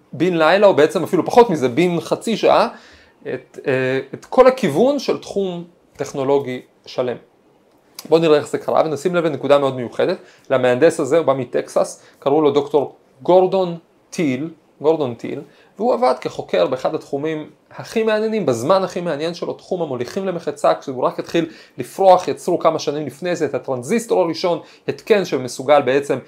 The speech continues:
אה, אה, להמיר אותות חשמליים באופן שמאפשר אחר כך חישובים. הוא עבד בחברת טקסס אינסטרומנטס, ו-, אה, הטרנזיסטורים שהוא פיתח, שהם פיתחו שם ב-, בבל לבס ואחר כך בטקסס אינסטרומנטס,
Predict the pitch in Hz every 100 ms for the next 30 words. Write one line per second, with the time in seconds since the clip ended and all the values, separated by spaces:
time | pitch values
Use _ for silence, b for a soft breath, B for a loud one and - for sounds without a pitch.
0 | b b b 123 127 127 139 123 123 120
1 | 120 147 156 147 180 165 - 135 147 160
2 | 135 170 165 - 170 160 139 - 170 135
3 | 143 - - 127 - 139 233 196 - _
4 | _ _ _ _ _ - b b b 208
5 | 208 185 156 135 156 156 - - 202 -
6 | 139 139 135 180 202 247 - _ b b
7 | b b 123 117 139 135 135 135 131 127
8 | 127 127 127 127 135 _ _ _ _ -
9 | _ _ b b _ _ _ _ - 135
10 | 143 143 135 131 269 269 208 156 131 131
11 | - 131 123 170 - - - 131 131 -
12 | 233 233 - - 127 127 - - - 123
13 | 120 170 214 156 131 123 120 139 147 -
14 | 131 123 120 156 170 226 208 190 170